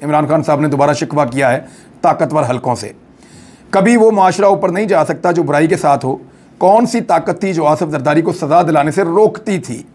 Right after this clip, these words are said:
उन्होंने कहा, जी मेरे खिलाफ महंगाई की मुहिम चलाई गई थी, महंगाई पर सारा वक्त मुहिम चलाने वालों ने आते ही अपने करप्शन के केसेस ख़त्म किए।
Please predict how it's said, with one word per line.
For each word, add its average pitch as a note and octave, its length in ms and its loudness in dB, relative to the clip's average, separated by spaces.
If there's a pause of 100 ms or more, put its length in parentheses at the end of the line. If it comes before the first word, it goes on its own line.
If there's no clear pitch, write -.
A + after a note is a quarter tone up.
(320)
उन्होंने B3 220 2
कहा, B3 80 4
जी C4+ 100 2
मेरे A#3 260 2
खिलाफ A#3+ 220 2
महंगाई G3+ 360 2
की G#3+ 120 0
मुहिम G3+ 220 -2
चलाई E3+ 280 0
गई C3 180 0
थी, G#2+ 220 -12 (600)
महंगाई F3+ 320 2
पर G#3+ 120 0
सारा G#3+ 260 4
वक्त G#3+ 220 -2
मुहिम G3+ 180 -4
चलाने G3 260 0
वालों G3+ 180 2
ने G#3 80 -2 (100)
आते F3+ 340 0
ही C#3+ 400 0 (400)
अपने F3 280 0
करप्शन G3+ 360 0
के G#3 80 4
केसेस F3 280 2
ख़त्म D#3 260 0
किए। E3 280 2